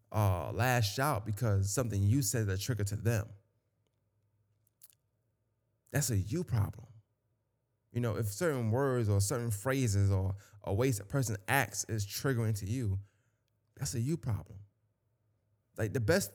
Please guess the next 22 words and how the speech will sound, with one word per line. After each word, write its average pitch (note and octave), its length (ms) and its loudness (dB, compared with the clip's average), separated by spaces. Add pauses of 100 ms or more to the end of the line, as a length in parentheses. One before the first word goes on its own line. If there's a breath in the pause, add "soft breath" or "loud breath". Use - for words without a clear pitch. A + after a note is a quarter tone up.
advice C#3 280 -2
I C#3 120 -2
can A2+ 100 -2
give B2+ 120 0
somebody B2 300 -2
that, G2+ 260 0
that, F#2+ 180 -2
that, G2+ 280 -4
that F#2 120 -2
has A#2 300 2
that A2 180 0
going A2 260 0
on A2 240 2
or F#2+ 120 2
that, E2 200 -4
that, G2 220 0
that, F#2+ 300 -2
that, G2 180 -2
that G#2 180 0 (160)
fits - 460 -2
far A2+ 180 4
description-wise C3 880 -4